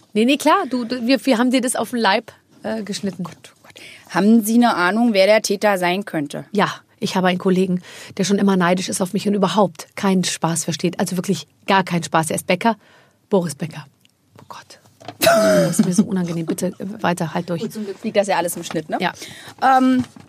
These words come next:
Speaker 2: ich glaub, mein Schwein pfeift. Das ist doch der rote Hahn so-, <laughs> oh, scheiße, jetzt hab ich mich so gefreut über den Gag, dass ich ihn gleich verkacke. Das ist doch der rote Haare, Sommersprossen und Pleite.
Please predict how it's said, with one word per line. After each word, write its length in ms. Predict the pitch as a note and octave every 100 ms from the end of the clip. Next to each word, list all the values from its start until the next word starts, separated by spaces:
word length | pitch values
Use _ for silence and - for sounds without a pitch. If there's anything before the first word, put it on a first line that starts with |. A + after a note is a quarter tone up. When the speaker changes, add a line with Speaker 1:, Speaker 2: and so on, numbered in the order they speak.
| _ - - _ _ _ _ _ _ _
Speaker 2:
ich 200 | - F3
glaub, 460 | - F#3+ F3 A#3+ D4
mein 220 | G#3+ F3
Schwein 440 | D#3+ - G3+ G#3 A3
pfeift. 580 | - F3+ D3+ - - - _ _ _ _ _
Das 140 | F#3 F3 -
ist 280 | A3+ -
doch 220 | G3+ F3+ -
der 340 | A3 G#3 F#3 - _ _ _ _ _ _ _ _ - - _ _ -
rote 400 | - F3+ G3+ G#3+
Hahn 200 | F#3+ G#3+
so-, 140 | G3+ G3
<laughs> 20 |
oh, 80 | F3 - F#3 - G#3+
scheiße, 280 | B3+ F3+ F#3
jetzt 80 |
hab 80 | F3+
ich 60 | F#3
mich 100 | F3+
so 80 | G3
gefreut 240 | G3+ G3+
über 120 | F#3+
den 120 | F3+
Gag, 140 | F3 G3+
dass 100 | A3+
ich 40 |
ihn 20 | F#3
gleich 140 | F#3+
verkacke. 340 | F#3 G3+ F3 E3 - - - -
Das 120 | A3
ist 180 | B3 -
doch 120 | B3
der 240 | - A3+ G3+ - - _ _ _ _ _ _ -
rote 300 | G3+ B3+ A3+
Haare, 200 | A#3+ A3
Sommersprossen 500 | G#3 B3 - C4 C4+
und 60 |
Pleite. 320 | A#3 G#3 A3